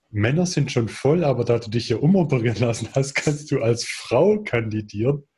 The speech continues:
Macht auch schon mal keinen Sinn. Und dann kannst du weitermachen. Das ist das gleiche Problem wie beim Intersektionalismus. Was ist denn jetzt bitte mit denen, die Frauen sind, aber sich als Männer fühlen,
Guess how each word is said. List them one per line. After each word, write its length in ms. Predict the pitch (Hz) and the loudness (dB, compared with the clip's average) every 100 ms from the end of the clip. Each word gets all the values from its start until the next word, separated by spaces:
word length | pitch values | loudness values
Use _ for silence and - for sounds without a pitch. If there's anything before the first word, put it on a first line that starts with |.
| _ _ _ _ _ _ | _ _ _ _ _ _
Macht 200 | 117 113 | -4 -2
auch 160 | 117 143 | 0 0
schon 180 | - 110 | 0 -2
mal 140 | 98 | -2
keinen 240 | - 98 | -2 -4
Sinn. 320 | 98 101 101 - - _ _ _ - | -4 -6 -6 -10 -20 _ _ _ -2
Und 160 | 120 | 0
dann 140 | 120 139 | 0 0
kannst 280 | 160 156 | -2 -2
du 100 | 147 | -2
weitermachen. 800 | 131 147 160 143 127 - 110 110 _ _ | 0 0 0 -2 -2 -2 -4 -4 _ _
Das 140 | 127 113 | -6 -2
ist 60 | 117 | -2
das 140 | - | -2
gleiche 340 | 113 123 156 | 0 0 0
Problem 420 | 151 127 117 123 127 | -4 -6 -4 -2 -2
wie 80 | |
beim 240 | 117 113 107 | -2 -2 -2
Intersektionalismus. 1400 | 107 101 101 107 101 107 101 95 98 - 95 95 - _ _ _ _ _ _ | -2 -4 -4 -4 -4 -2 -2 0 -2 -4 -8 -8 -12 _ _ _ _ _ _
Was 280 | 113 139 - | -2 -2 -4
ist 280 | 160 - | -8 -2
denn 180 | 143 131 | 0 2
jetzt 320 | 117 120 - | 2 -2 -2
bitte 520 | - 123 131 123 123 - _ _ _ | -2 0 0 0 -2 -10 _ _ _
mit 520 | 117 110 107 - - | -2 -2 -2 -14 -4
denen, 300 | 117 117 143 | 0 2 0
die 120 | 143 | -2
Frauen 360 | 110 - 107 110 | -4 -2 0 0
sind, 320 | 107 127 131 | 0 -2 0
aber 240 | 113 104 117 | -2 -4 -6
sich 300 | - 117 104 | -8 -4 -4
als 180 | 110 | -2
Männer 260 | 117 107 101 | -2 -2 -2
fühlen, 520 | - - 180 117 98 | -4 -2 0 0 -4